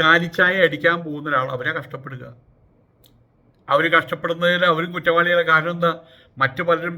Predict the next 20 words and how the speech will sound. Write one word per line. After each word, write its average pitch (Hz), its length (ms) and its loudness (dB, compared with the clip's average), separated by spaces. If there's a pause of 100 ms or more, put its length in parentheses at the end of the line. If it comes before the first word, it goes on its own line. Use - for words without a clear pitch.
ചായക്കട 151 440 2
ആരംഭിച്ചപ്പോൾ 151 520 -6
അവരായിട്ട് 156 400 2
മുടക്കിയത്. 127 400 -4 (520)
"ഹേയ്, 202 220 4
ഞങ്ങൾക്ക് 165 360 -4
ഞങ്ങളുടെ 156 240 -4
ഗോവിന്ദേട്ടൻ്റെ 139 520 -6
ചായക്കട 123 340 -4
മതി," 107 160 -12
എന്ന് 104 160 -14
പറഞ്ഞു. 87 200 -14 (440)
ഗോവിന്ദേട്ടന് 151 720 0
മൊണോപ്പൊളി. 120 480 -10 (360)
അവസാനം 143 320 -2 (100)
ചായ 131 160 2 (120)
മുടങ്ങിയത് 143 380 -4
ആർക്കാ? 143 240 -8 (1800)
ഇൻഡിഗോ 240 720 2 (1700)
ആ 180 160 0